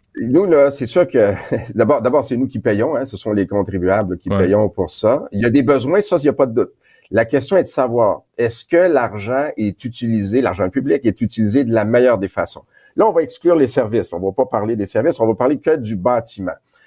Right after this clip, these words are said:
Speaker 1: Nous, dans les résidences pour aînés, puis je vous dirais, là, qu'il s'en construit plus beaucoup, là, avec la, les taux d'intérêt, euh, hypothécaires qui ont augmenté, les coûts d'exploitation des résidences, le manque de main-d'œuvre, ça se construit plus, là. Mais on est quand même capable d'en construire à trois cent mille dollars l'unité.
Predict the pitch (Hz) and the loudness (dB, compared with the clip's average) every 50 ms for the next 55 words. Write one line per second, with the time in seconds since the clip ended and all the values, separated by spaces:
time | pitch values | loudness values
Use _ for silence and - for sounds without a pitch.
0 | _ _ _ _ _ _ - 110 139 196 240 233 196 147 135 123 120 120 104 143 | _ _ _ _ _ _ -2 0 2 2 2 2 2 2 2 0 0 0 2 2
1 | 170 185 180 - 147 131 120 123 113 117 160 170 - 131 123 120 110 107 123 123 | 2 2 2 0 0 0 2 2 2 2 0 -2 0 -2 -2 0 0 0 0 2
2 | 98 127 135 160 175 156 143 147 - - 120 - - 113 113 139 135 127 - 135 | 2 4 4 4 4 4 2 0 -2 -6 -6 -4 -4 -2 0 0 0 0 0 -2
3 | 120 - 143 131 123 110 - 151 143 120 98 98 98 101 113 110 - 110 104 101 | 0 0 2 2 2 2 2 2 2 4 4 4 2 2 2 2 2 2 2 2
4 | 101 101 95 - - 160 156 139 131 123 - 131 120 117 139 143 117 - 87 98 | 2 2 0 0 2 2 4 4 2 2 2 2 4 4 4 2 2 0 0 0
5 | 101 98 101 - - 113 - 113 107 - 131 131 131 117 - 113 107 107 95 104 | 0 0 0 0 -2 0 0 -2 0 2 2 2 2 2 2 2 2 2 0 -2
6 | 104 101 95 92 - 131 135 143 147 139 113 101 95 87 - - - 160 165 151 | -2 -2 -2 -2 -2 0 2 2 2 2 2 0 -2 -4 -8 -6 -2 -2 -2 -2
7 | - _ _ _ _ _ _ _ - 113 113 - - 123 117 - 127 117 113 - | -4 _ _ _ _ _ _ _ -2 -2 -2 0 0 0 0 2 2 0 2 2
8 | 139 135 123 113 101 104 98 87 117 127 143 139 - 110 101 117 127 135 117 117 | 0 0 2 2 0 -2 -2 0 2 2 2 2 0 0 0 0 0 0 0 0
9 | 107 104 101 98 120 135 143 151 135 113 - - 113 107 - - 147 151 127 117 | 0 0 2 4 4 4 4 2 0 -4 -6 -6 -6 -4 -2 0 0 0 -2 0
10 | - 131 131 - - 156 143 123 101 85 76 - _ _ _ _ _ _ _ - | 0 2 2 2 2 2 2 2 0 -2 -6 -10 _ _ _ _ _ _ _ -2
11 | 101 123 131 143 165 180 339 - 190 185 180 196 190 180 180 160 143 - 170 170 | 0 2 2 2 2 0 0 2 0 0 0 0 -2 -2 -2 -2 -2 0 0 0
12 | 170 160 131 123 120 117 - 123 117 104 - - 117 120 139 156 170 180 170 - | 0 0 0 -2 -2 -2 -2 -2 -2 -4 -6 -6 -4 -2 -2 -2 -2 -4 -8 -10
13 | _ _ _ _ _ _ _ _ - 117 - - - 165 175 160 - 151 139 139 | _ _ _ _ _ _ _ _ -6 -6 -4 -2 0 0 0 0 0 0 0 2
14 | 139 139 135 127 120 123 123 120 113 107 101 101 95 - 98 85 - | 2 2 2 2 2 2 2 2 0 -2 -4 -6 -6 -6 -10 -12 -12